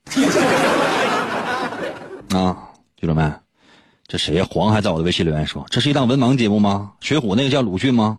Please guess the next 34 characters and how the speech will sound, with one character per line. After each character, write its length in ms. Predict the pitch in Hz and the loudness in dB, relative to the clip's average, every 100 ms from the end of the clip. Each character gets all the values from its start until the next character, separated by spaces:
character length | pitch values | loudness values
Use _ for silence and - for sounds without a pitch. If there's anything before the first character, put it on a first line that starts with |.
| _ | _
那 140 | 139 147 | -2 0
不 80 | |
是 120 | 147 156 | 2 2
叫 100 | 151 | 2
鲁 140 | 117 | 2
西 160 | 104 160 | 2 2
西 200 | 123 117 | 2 4
吗？” 200 | 120 113 _ _ | 2 0 _ _
<laughs> 1800 | - 269 - - - - - - - 262 240 - - - - - - - - | -2 0 2 2 2 2 2 0 0 -2 -2 -2 -4 -6 -4 -6 -6 -6 -2
他 140 | 170 | 0
有 80 | 143 | 0
个 120 | 151 | -2
哥 240 | - 139 | 0 0
哥 120 | 131 156 | 0 0
叫 100 | 147 | -2
皮 160 | - | -2
皮 100 | 139 | 0
鲁。 280 | 123 92 107 _ - | 2 0 -2 _ -12
<laughs> 80 | - 269 - 349 - - - - - - - 1077 - - 247 - - - - - - - - - - | -2 0 2 2 2 2 2 0 0 0 -2 -2 -4 -6 -4 -6 -6 -8 -10 -12 -16 -18 -20 -20 -12
啊， 340 | 82 71 67 - | -10 -10 -12 -8
对 140 | 85 | -8
哈。 180 | 73 - _ - | -8 -16 _ -10
<laughs> 80 | - 269 - - - - - - - - - - - - 247 - - - - - - - - | 0 2 2 2 2 2 2 0 0 0 -2 -2 -4 -4 -4 -4 -6 -8 -10 -12 -16 -14 -4
感 100 | 78 | -2
谢 60 | 92 | 2
大 120 | 92 | 2
家 100 | 90 | 0
参 180 | - 80 | 0 0
与 40 | |
我 140 | 78 | 0
们 80 | 69 | 0
的 80 | 71 | -4
节 120 | |
目。 60 | - | -6